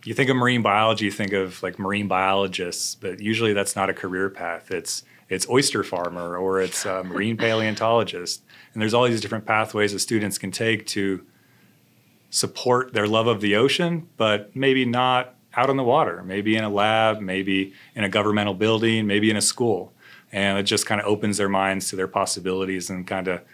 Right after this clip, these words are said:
hopefully combines the love of the ocean with something else that they love, whether it be fossils or, um, you know, fashion. Who knows?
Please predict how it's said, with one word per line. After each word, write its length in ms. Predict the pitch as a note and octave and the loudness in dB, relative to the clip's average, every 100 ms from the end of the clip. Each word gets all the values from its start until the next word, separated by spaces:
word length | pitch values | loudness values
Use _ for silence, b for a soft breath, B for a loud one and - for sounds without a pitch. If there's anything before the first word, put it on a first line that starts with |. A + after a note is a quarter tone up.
| b b | b b
hopefully 320 | - - C3 | 0 2 2
combines 720 | B2 A2+ G2 G#2 G#2 G2+ G2 | 2 0 2 2 2 0 -2
the 80 | - | -2
love 180 | G2 G2+ | 0 0
of 80 | F#2+ | -2
the 140 | F#2+ | 2
ocean 480 | G#2+ C3 D3+ D3+ D3+ - _ | 4 4 2 0 -6 -14 _
with 100 | G#2 | -2
something 340 | - A2+ G#2+ G2+ | 0 0 0 0
else 200 | G2 - | 0 -2
that 100 | G2 | -4
they 120 | F#2+ | -2
love, 340 | F#2+ F#2+ F#2 | 0 0 0
whether 220 | G2+ F#2+ | -2 0
it 80 | F#2+ | -2
be 100 | F#2 | -2
fossils 580 | F2+ A2+ A#2 C3 A#2 G#2+ B B B B | 0 0 2 0 -2 -4 B B B B
or, 400 | G#2+ A2 G#2+ G#2 | 0 2 4 4
um, 320 | G#2 G#2 G#2 | 2 0 -2
you 80 | A2+ | -2
know, 120 | G#2+ | -2
fashion. 500 | G#2+ A2+ B2 - E2+ _ _ | 0 0 0 -2 -6 _ _
Who 100 | A2 | -4
knows? 340 | G#2+ F2+ - | -2 -2 -4